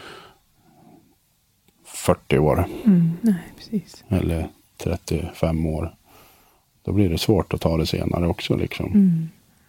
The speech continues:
Speaker 1: Men, eh, som sagt, vi, vi har inte råd att bygga idrottshallar för hundrasextio miljoner, men det kostar hundrasextio miljoner om någon hamnar i missbruk och, och, och liksom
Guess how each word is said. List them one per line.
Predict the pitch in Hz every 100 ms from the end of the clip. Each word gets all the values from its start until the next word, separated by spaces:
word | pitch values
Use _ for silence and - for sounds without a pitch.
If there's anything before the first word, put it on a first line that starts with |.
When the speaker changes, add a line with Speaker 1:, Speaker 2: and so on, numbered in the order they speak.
| _ _ _ _ _ _ _ _ _
Speaker 1:
Men, | 92 90 85 82 82
eh, | 85 - _ _ - - _ _ _ _ _ -
som | -
sagt, | - 80 - -
vi, | 78 - 90 87
vi | 87
har | 87
inte | 85 90
råd | 90 85
att | 85
bygga | 85 85
idrottshallar | 85 85 82 92 90 80 80
för | 82
hundrasextio | 85 85 80 82 85 - 90
miljoner, | 87 87 87 85
men | 85 85
det |
kostar | 85 87 - 92 85 82 - - - - - - - - - - - _ _ - -
hundrasextio | 85 82 80 87 - 85
miljoner | 82 92 92 85
om | 82 82
någon | 85 82 82
hamnar | 82 - 87 78 82
i | 82
missbruk | 85 - - 90 82 -
och, | 85 82 - 82
och, | 80 - - -
och |
liksom | 82 87 - 82 80